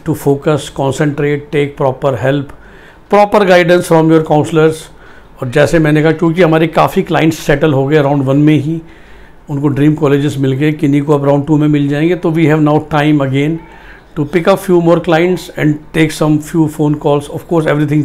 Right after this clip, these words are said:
paid। और जो मैंने last video में कहा था कि अब ढाई हज़ार ही call लेना हमने बंद कर दिया है, Minimum call पाँच हज़ार की, और packages फिर भी हमने सेम ही रखे हैं, तीस, पचास, पचहत्तर और डेढ़ लाख,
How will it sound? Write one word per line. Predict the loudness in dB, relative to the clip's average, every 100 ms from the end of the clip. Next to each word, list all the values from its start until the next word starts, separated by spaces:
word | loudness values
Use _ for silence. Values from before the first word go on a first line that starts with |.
| -2
paid। | -4 -4 -8 -20 -20 -20 -20 -20 -10
और | -6
जो | -2
मैंने | 0 2
last | 2 0
video | 0 0
में | 0
कहा | 0
था | 0 0
कि | 0
अब | 0
ढाई | 0 2
हज़ार | 4 2
ही |
call | 2 0
लेना | 0 0
हमने | 0 0 0
बंद | -2 -2
कर | -2
दिया | -2 -4
है, | -4 -8 -20 -20 -20 -20 -4
Minimum | 0 2 2 2
call | 0
पाँच | 2 2 4
हज़ार | 2 2
की, | -2
और | -6
packages | -4 -4 0 -2 0
फिर | 0 2
भी |
हमने | 2 0
सेम | 0 2 2
ही |
रखे | 2 0 -4
हैं, | -4
तीस, | -2 -4
पचास, | -4 -4 -4
पचहत्तर | -4 -6 -4 -2
और | -2
डेढ़ | -2 -2
लाख, | -2 -4 -8